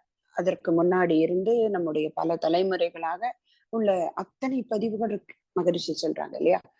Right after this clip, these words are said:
"முன்னோர்கள் செய்த வினைப்பதிவு வித்தில் உண்டு, மூளையில் உன் செயல் பதிவனைத்தும் உண்டு,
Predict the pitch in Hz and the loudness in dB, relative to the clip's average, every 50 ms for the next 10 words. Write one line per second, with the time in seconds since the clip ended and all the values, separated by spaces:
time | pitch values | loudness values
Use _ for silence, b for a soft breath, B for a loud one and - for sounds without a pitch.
0 | b b b b b 196 190 190 190 190 185 180 175 185 175 170 - - 175 165 | b b b b b 6 6 8 8 8 6 4 4 2 2 2 2 0 2 2
1 | 165 170 165 170 160 160 170 170 170 170 - - 170 165 160 175 180 254 269 240 | 2 2 4 2 2 2 2 2 0 -2 -2 0 -2 0 0 0 0 0 0 0
2 | 208 - _ - 202 180 170 165 170 165 165 180 233 285 262 208 185 196 202 208 | -2 -2 _ 0 2 2 2 2 0 -4 -4 -6 -6 -6 -4 -2 -2 0 0 0
3 | 202 185 185 180 175 165 165 156 175 196 - - 190 175 175 170 165 160 - 151 | 2 2 2 0 0 -2 -2 -4 -6 -6 -2 0 0 2 2 0 -2 -2 -4 -6
4 | 156 170 170 170 170 170 170 165 _ - - - 170 170 175 - 180 226 - - | -8 -8 -6 -6 -6 -8 -8 -16 _ -6 -6 -4 -4 -4 -8 0 4 4 4 4